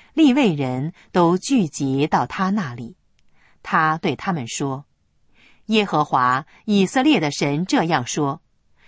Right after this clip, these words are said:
：“你们个人把刀佩在腰间，从这门到那门，来回走遍全营。个人要杀自己的弟兄、邻舍和亲人。”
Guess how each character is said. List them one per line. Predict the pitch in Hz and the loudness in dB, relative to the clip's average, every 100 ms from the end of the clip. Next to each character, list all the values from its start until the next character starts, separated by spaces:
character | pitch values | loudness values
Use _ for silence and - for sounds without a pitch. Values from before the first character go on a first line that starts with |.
| - _ | -20 _
：“你 | 240 | 0
们 | 233 240 | 2 2
个 | 349 247 | 2 2
人 | 170 143 147 196 | 0 0 -2 -4
把 | - 147 | -2 0
刀 | 135 190 180 | 2 4 2
佩 | 196 - 277 | 0 0 -2
在 | 175 170 127 | 0 -2 -2
腰 | 170 180 | -2 -2
间， | 185 185 156 147 - _ - | -2 -4 -4 -4 -10 _ -20
从 | - 185 190 | -4 -2 0
这 | 311 254 | 2 2
门 | 156 131 135 180 | 2 -2 -4 -6
到 | - 226 165 | 0 0 2
那 | 254 185 | 0 0
门， | 139 131 143 - _ - | -2 -4 -6 -10 _ -16
来 | - 175 190 | -4 0 0
回 | 262 196 160 | 0 -2 0
走 | 196 190 127 | 0 0 -2
遍 | 131 240 147 | 0 -2 -2
全 | - 139 135 190 | -6 -6 -4 -4
营。 | 135 135 - _ _ - - | -4 -6 -10 _ _ -20 -16
个 | - 277 175 | -2 2 2
人 | 160 147 165 214 | 2 0 -2 0
要 | 226 | 0
杀 | 156 214 190 | 0 -2 -2
自 | - 320 190 | 0 0 0
己 | - | -2
的 | 135 139 | -4 0
弟 | 269 190 | 0 0
兄、 | 147 175 156 165 - - | 0 0 0 -4 -12 -6
邻 | 185 175 247 | 2 2 2
舍 | 254 294 175 - _ | 2 2 2 0 _
和 | - - 151 | -6 -2 -2
亲 | - 269 254 | 0 2 2
人。” | 208 113 | 0 -4